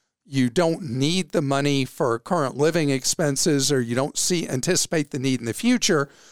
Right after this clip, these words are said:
you can, instead of, uh, doing the R M D that you're required to do now at age seventy-two, I think, you can do the Q C D and give up to one,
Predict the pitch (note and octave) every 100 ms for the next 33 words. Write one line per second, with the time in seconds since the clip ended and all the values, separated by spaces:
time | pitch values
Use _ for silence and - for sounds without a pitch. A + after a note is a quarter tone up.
0 | - _ - D#3+ D3+ F3 C#3+ C3+ - F#3+
1 | G3 F3 B2 - _ - D3 B2 B2+ -
2 | - F3 G3 G3+ D#3 C#3+ C3+ B2 - _
3 | _ _ _ - D#3+ E3 C#3 C3 F3 F3
4 | E3 C#3+ C3 C3+ - B2+ B2 - D#3+ C#3
5 | C3+ - A2+ C3+ A#2+ B2 B2 A#2+ A#2+ A2
6 | - - C3+ B2 A#2 A#2+ - _ - -
7 | D3 A#2 G2+ G2+ A2 - - _ - -
8 | D3+ C#3 D#3+ C3 F#3 G3 E3+ D#3+ - -
9 | - C3 B2 B2 - C4 C4+ - G#3+ D#3
10 | C3+ A#2+ B2+ - _ _ _ - C#3+ E3
11 | F3 - G3 - - F#3+ F#3 E3 D#3 E3
12 | - _ _ _ _ _ _ _ D#3+ F3+
13 | D#3+